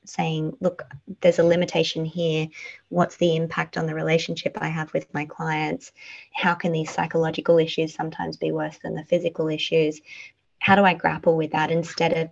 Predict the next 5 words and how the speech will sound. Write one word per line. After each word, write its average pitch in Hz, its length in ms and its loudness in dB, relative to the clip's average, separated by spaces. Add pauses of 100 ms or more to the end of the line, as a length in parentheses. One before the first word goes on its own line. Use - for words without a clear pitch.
just - 320 -8
trying 151 560 -4 (160)
to 151 420 4 (440)
absorb 139 540 2
that - 180 -4